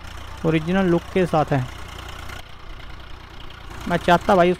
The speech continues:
उस जैसे बना सकता था इसको, पर नहीं बनाया यार। भाई का मोड़ है original। तो अभी मत मांगना भाई स्वराज आठ सौ पचवंजा, तो ये भाई मैं दे नहीं सकता। जो मेरे पास आठ सौ पचवंजा मतलब same है वो,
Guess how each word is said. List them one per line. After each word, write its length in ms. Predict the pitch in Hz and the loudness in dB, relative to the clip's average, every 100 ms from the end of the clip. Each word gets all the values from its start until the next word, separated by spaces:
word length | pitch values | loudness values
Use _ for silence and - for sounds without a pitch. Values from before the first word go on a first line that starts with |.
| - | -2
उस 180 | - 160 | 2 2
जैसे 300 | 156 160 156 | 6 4 4
बना 240 | 175 147 160 | 4 4 4
सकता 300 | 185 165 151 | 2 0 -2
था 140 | - | 0
इसको, 260 | 139 - 160 | -2 -2 -2
पर 140 | 156 | 0
नहीं 200 | 160 165 | 0 0
बनाया 280 | 175 156 147 | 0 2 2
यार। 220 | 147 143 - - - - 214 196 | 2 0 -4 -10 -12 -12 -10 -2
भाई 200 | 147 143 | -2 0
का 140 | 170 | -2
मोड़ 220 | 151 151 151 | 0 0 2
है 120 | 156 | 2
original। 420 | 147 143 180 202 - - - - - - - - - - - - - - - - - - - - | 2 2 2 0 -2 -10 -10 -8 -8 -10 -12 -12 -10 -10 -10 -12 -12 -12 -10 -10 -10 -10 -4 4
तो 80 | 156 | 6
अभी 140 | 185 | 6
मत 180 | 196 202 | 6 6
मांगना 320 | 202 196 196 | 6 6 4
भाई 180 | 165 151 | 4 6
स्वराज 400 | 151 147 147 147 | 6 6 4 4
आठ 200 | - 151 | 2 2
सौ 140 | - | 2
पचवंजा, 420 | 156 151 156 143 127 - - - | 0 2 4 4 2 -2 -12 -2
तो 200 | 156 147 | 2 4
ये 300 | 143 160 175 | 4 4 4
भाई 220 | 160 143 | 4 4
मैं 200 | 160 160 143 | 4 2 4
दे 160 | 143 | 4
नहीं 100 | 151 | 2
सकता। 300 | 160 160 - | 2 0 0
जो 140 | 160 160 | 2 4
मेरे 180 | 156 156 | 4 4
पास 160 | 156 | 4
आठ 180 | 165 151 | 2 0
सौ 100 | 170 | 0
पचवंजा 340 | 160 165 165 160 | 0 2 4 4
मतलब 320 | 156 - 160 | 2 0 -4
same 320 | - 190 196 | 0 0 2
है 60 | 160 | 2
वो, 140 | 139 | 2